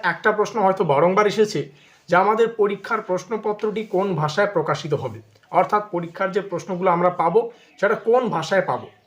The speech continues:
দেখো, এক্ষেত্রে বলে রাখা ভালো, এই মুহূর্তে কিন্তু ইউনিভার্সিটি থেকে তেমন কোনো নোটিশ কিন্তু এখনও উঠে আসেনি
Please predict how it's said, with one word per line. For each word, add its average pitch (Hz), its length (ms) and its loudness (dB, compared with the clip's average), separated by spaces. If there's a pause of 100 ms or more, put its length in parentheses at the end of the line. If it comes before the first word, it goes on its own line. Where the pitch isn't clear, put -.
(320)
দেখো, 220 220 0
এক্ষেত্রে 233 560 0
বলে 185 220 2
রাখা 202 240 0
ভালো, 156 320 2 (360)
এই 220 180 8
মুহূর্তে 247 440 -2
কিন্তু 240 480 -6
ইউনিভার্সিটি 220 640 0
থেকে 220 280 2
তেমন 196 440 -2
কোনো 214 220 0
নোটিশ 202 440 -2
কিন্তু 214 460 -4
এখনও 233 380 0
উঠে 208 260 4
আসেনি 220 400 2